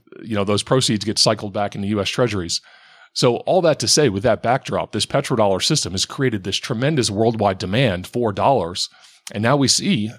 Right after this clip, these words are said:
opec, namely Saudi Arabia, starting to sell their oil in other currencies. They're talking to China, um, even working out potential peace deals with Iran. So this is all bearish for the dollar, and we see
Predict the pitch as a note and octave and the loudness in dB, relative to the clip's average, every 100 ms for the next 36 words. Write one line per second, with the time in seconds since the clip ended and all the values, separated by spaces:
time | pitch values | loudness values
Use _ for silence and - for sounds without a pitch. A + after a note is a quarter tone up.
0 | _ - C#3+ - G#2 - B2+ A2 B2+ - | _ -2 -2 0 -2 -2 -6 -4 -2 2
1 | B2 G#2+ F#2+ C#3 A2+ E2+ - C#3 C#3 G2+ | 2 2 0 0 0 -2 0 0 0 -4
2 | F#2+ D#3+ G3 G2 F#2 G#2 F2+ F#2 - - | -2 0 0 0 2 2 2 -2 -6 -4
3 | G#2+ - C3+ A#2 D3 D3 A2 E2+ G2 F#2+ | -2 2 2 2 0 0 -2 -2 -4 0
4 | A#2+ B2 A#2+ - B2+ B2 F2+ - - - | 0 2 -2 2 2 2 -2 -6 -20 -20
5 | - - G2+ G2 F#2+ F2+ - - - - | -20 -6 0 2 0 -4 -14 -20 -20 -20
6 | - - A#2 A#2 G#2 - - - - F2 | -20 -6 -2 -2 -2 -8 -18 -14 -12 -8
7 | F2 B2 A#2+ A2+ - - B2 A2+ B2 G2 | -2 0 2 0 0 -4 -6 -2 -2 -2
8 | - C3+ - A#2 G#2 G#2+ G#2+ G2+ G2 A2+ | 0 0 2 2 2 0 0 2 2 2
9 | A2+ D#2+ - - - - - - A#2 A2 | 2 -2 -8 -20 -20 -20 -4 2 4 4
10 | G#2+ A2 D#3+ C#3+ A#2 A#2+ C3+ A2 A#2 B2+ | -2 0 2 2 0 2 2 2 2 2
11 | A#2 - A#2 G2 G#2+ A#2 F2 F2+ C#3 G#2 | 2 0 0 2 4 4 2 -4 -10 -4
12 | G2 G2 G#2 G2 B2+ A#2+ | -2 0 0 0 0 -2